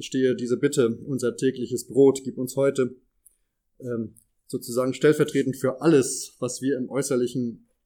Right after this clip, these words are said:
an äußerlichen Dingen zum Leben brauchen, ja, dann sehen wir aber auch, dass diese kurze Bitte eben die einzige von allen Bitten im Vater Unser ist,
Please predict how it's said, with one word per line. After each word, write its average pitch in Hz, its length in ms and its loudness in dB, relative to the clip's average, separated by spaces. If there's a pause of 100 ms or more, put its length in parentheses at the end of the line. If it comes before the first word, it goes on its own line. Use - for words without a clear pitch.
(120)
an 120 160 -8
äußerlichen 131 480 0
Dingen 131 260 0
zum 120 180 -4
Leben 117 240 0
brauchen, 135 500 -2 (1300)
ja, 127 80 -6
dann 127 140 0
sehen 131 200 0
wir 120 100 0
aber 120 200 -2
auch, 143 180 4
dass 127 180 -2
diese 127 280 -2
kurze 160 340 0
Bitte 139 400 2 (240)
eben 127 180 -4
die 127 140 -4
einzige 120 600 0
von 117 260 -6
allen 120 300 -2
Bitten - 240 -2
im 123 100 -8
Vater 123 320 -4
Unser 120 260 -4
ist, - 280 -4